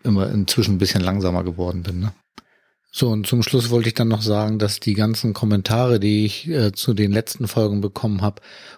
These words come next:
und vor allen Dingen auch der ganz, ganz tolle Audiokommentar von Sönke aus Flensburg, äh, die hänge ich dann beim nächsten Mal mit, äh, in den Podcast mit rein, weil heute ist das schon, äh, der ganze Podcast so lang, dass ich das heute nicht mehr machen werde.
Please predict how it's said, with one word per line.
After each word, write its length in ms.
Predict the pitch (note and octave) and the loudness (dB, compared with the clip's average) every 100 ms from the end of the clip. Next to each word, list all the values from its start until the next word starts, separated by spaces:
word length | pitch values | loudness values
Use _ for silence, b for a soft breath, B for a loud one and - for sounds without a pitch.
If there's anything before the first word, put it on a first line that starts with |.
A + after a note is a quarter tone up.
| B | B
und 160 | B2 | 0
vor 160 | - A#2+ | 2 2
allen 120 | A2+ | 2
Dingen 160 | A2 A2 | 4 2
auch 200 | A2+ G#2+ | 2 -2
der 260 | - G#2 G2+ | 0 0 0
ganz, 400 | - - A#2+ - | -4 -4 -2 0
ganz 260 | A#2 G#2 | 0 -2
tolle 280 | - B2 A2 | -2 0 2
Audiokommentar 840 | G#2 A2 G#2+ G2 A2 G2+ G2+ A2 | 0 2 0 0 0 0 0 -2
von 200 | G2+ G2+ | -2 -4
Sönke 320 | F#2+ G2+ A2 F#2+ | -2 -2 0 -2
aus 160 | F#2+ | -2
Flensburg, 800 | - A2 B2+ - - G2 A#2+ B2+ B B B B B B _ | -2 -2 -2 -4 -4 0 0 -2 B B B B B B _
äh, 260 | A2+ G2 | 2 2
die 200 | F#2+ G#2+ | 4 2
hänge 200 | F#2 A#2+ | 2 2
ich 100 | A2 | 2
dann 180 | - G#2+ | 0 2
beim 160 | G2+ G2+ | 2 2
nächsten 320 | G2+ - A2 | 2 0 -2
Mal 180 | F#2 F#2 | 0 0
mit, 320 | F#2 F2+ - | 0 -2 -4
äh, 420 | F#3 A2+ G2+ G2 | -2 2 2 2
in 420 | - A#2+ G#2 G2 F#2 | 0 2 2 2 2
den 320 | G#2 F#2+ F2+ | 2 2 -2
Podcast 480 | - - - F#2+ - | -6 -4 -2 -2 0
mit 180 | F#2+ F#2 | -2 0
rein, 260 | F#2+ G2+ | 2 2
weil 220 | F#2 F2+ F2+ | 0 0 2
heute 280 | G2 G2 G2 | 2 2 -2
ist 260 | F2+ - | -2 -2
das 180 | F#2+ - | -2 0
schon, 380 | - G2+ F#2+ F#2 _ B B B B | 0 2 0 -2 _ B B B B
äh, 240 | - G2+ G2+ D3 - | -4 -2 -2 -6 -20
der 240 | G3 - G#2 | -8 -2 2
ganze 260 | A2 A2+ | 2 2
Podcast 460 | G2 A2+ - G#2 F#2+ | 0 -4 -2 -2 0
so 80 | G#2+ | 0
lang, 260 | F#2+ F#2+ F#2+ | 0 0 -2
dass 300 | - - - | -6 -14 -12
ich 180 | A2+ - | -12 -6
das 300 | G#2+ F#2+ - | -4 -4 -2
heute 180 | G2+ G2 | -4 -2
nicht 220 | F#2 F#2+ | -4 -6
mehr 140 | F#2 | -10
machen 280 | E2+ E2 F#2+ | -10 -12 -14
werde. 200 | E2+ E2+ | -16 -20